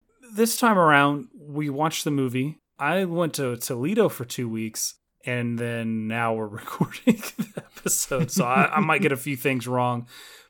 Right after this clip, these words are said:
Please feel free to reach out to us and l-, list our grievances. Send me your PowerPoint presentation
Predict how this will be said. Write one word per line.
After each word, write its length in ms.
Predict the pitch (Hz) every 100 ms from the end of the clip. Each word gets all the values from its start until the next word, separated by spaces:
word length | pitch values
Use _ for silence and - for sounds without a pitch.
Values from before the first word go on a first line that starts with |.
| _
Please 520 | - 185 196 165 127
feel 200 | - 151
free 240 | - 143 123
to 100 | 117
reach 300 | 131 127 139
out 180 | 151 151
to 100 | 117
us 140 | -
and 440 | 117 113 120 123
l-, 120 | 127 202
list 680 | 143 127 143 - - - - _
our 140 | 120 120
grievances. 800 | 123 123 113 110 110 95 - - _ _ _
Send 320 | - - 160 170
me 80 |
your 220 | 147 147 135
PowerPoint 640 | 139 131 127 120 127 120
presentation 840 | - 117 113 110 107 107 110 107